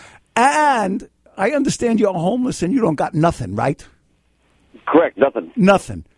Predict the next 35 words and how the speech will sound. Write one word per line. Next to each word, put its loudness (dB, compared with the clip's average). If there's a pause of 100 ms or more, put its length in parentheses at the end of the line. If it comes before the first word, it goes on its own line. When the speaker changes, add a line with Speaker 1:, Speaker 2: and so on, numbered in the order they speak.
Speaker 1:
So -4 (400)
the -2
worst -2
thing -2
that'll -4
happen -2
is 0
it -4
will -2
negatively -2
impact -4 (340)
your 2
credit -8
history. -8 (580)
You -4
ain't -2
got -8
no -2
credit -8
history. -10
Do -2
you 2
know 0
what 0
I 0
mean? 2
Speaker 2:
Yeah. -10 (440)
Speaker 1:
You, 0
Speaker 2:
Yeah, -2
I 2
Speaker 1:
you 0
Speaker 2:
don't -4
care -2
about 2
that. -4